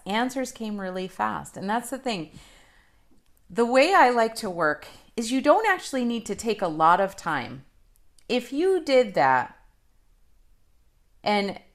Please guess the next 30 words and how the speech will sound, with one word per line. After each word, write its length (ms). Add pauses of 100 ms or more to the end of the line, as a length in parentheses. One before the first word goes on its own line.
(120)
like, 240
once 380
a 80
day, 280
and 100
you 80
don't 180
have 180
to, 280 (260)
you 80
don't 120
have 160
to 100
reset 600
your 140
yes 360
and 160
no 180
every 280
day. 240
You 180
can, 440
it 180
can 200
change, 540
but 140
it's 160
not 220
gonna 180
change, 440